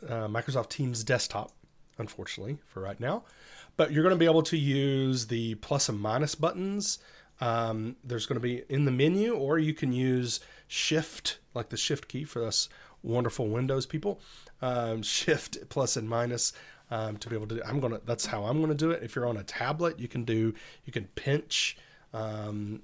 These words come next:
on a trackpad. Uh, so you're gonna be able to kinda zoom in. I,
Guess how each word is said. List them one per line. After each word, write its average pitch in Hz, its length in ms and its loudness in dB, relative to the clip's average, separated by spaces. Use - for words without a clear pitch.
on 104 260 -8
a 95 140 -10
trackpad. 151 920 2
Uh, 104 300 -6
so - 180 -2
you're 120 140 -2
gonna 139 140 4
be 135 80 6
able 123 140 0
to - 80 -6
kinda 117 200 -2
zoom 123 240 0
in. 123 180 2
I, 131 140 -2